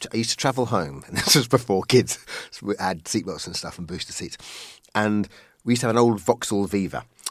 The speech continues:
And my dad would put the back seat down on a Sunday night, and me and my sister would get s-, in our sleeping bags, and we'd just go to sleep. And we'd just, I remember watching the, between the stars and the, and the streetlights, uh,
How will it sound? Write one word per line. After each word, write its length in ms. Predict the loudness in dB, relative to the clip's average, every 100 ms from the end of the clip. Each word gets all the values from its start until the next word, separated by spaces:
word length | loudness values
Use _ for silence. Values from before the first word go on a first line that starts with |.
| -12 -4
And 240 | -2 0
my 120 | -2
dad 340 | -2 -2 -2 -4
would 180 | -8 -8
put 140 | -10
the 100 | -10
back 260 | -6 -6 -4
seat 180 | -8 -8
down 380 | -10 -14 -16 -18
on 100 | -14
a 40 | -12
Sunday 320 | -8 -8 -10
night, 260 | -12 -14 -18 -20 _ -6
and 100 | -2
me 60 |
and 80 | 0
my 40 |
sister 260 | -2 -6 -10
would 80 | -12
get 100 | -12
s-, 80 | -10 -8
in 100 | -8
our 60 |
sleeping 320 | -8 -12 -12
bags, 380 | -12 -12 -14 -20 _ -14
and 80 | -14
we'd 80 |
just 120 | -10 -8
go 80 | -8
to 100 | -10
sleep. 320 | -12 -14 _
And 100 | -16
we'd 120 | -12
just, 180 | -12 -12 -10
I 80 |
remember 260 | -6 -4 -4
watching 320 | -8 -8 -8
the, 140 | -10 -10 -18 _ _ _ -20 -20 -20 -20 -16
between 240 | -4 0 0
the 60 |
stars 580 | 0 0 2 2 0 -6 -18 _ _ -6
and 140 | -2
the, 160 | -2 -4
and 140 | -6 -6
the 40 |
streetlights, 580 | -4 -6 -6 -14 -16 -18 _ _ _ _ _ -10
uh, 400 | -6 -6 -6